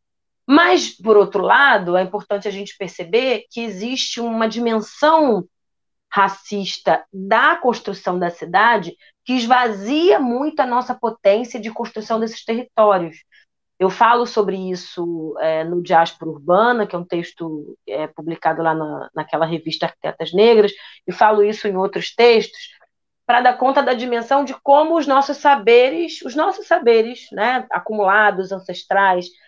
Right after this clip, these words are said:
é, de construção, é, vernacular, foram arrancados de nós. Nós perdemos no lastro do racismo e das opressões o, o nosso potencial artífice,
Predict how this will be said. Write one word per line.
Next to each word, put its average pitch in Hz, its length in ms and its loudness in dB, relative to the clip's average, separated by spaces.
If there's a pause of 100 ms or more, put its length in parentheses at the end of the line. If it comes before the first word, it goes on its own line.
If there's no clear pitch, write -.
(200)
é, 180 220 6
de 175 160 -6
construção, 165 1000 -4 (300)
é, 160 140 4
vernacular, 180 800 0 (160)
foram 277 240 6
arrancados 269 500 2
de 247 80 -10
nós. 214 260 2
Nós 220 140 -6
perdemos 233 540 -4
no 208 120 -2
lastro 170 520 0
do 165 100 -12
racismo 185 760 -6
e 170 40 -6
das 165 300 0
opressões 208 720 -2 (640)
o, 240 120 0
o 247 240 0
nosso 240 340 4
potencial 233 480 2
artífice, 226 840 -6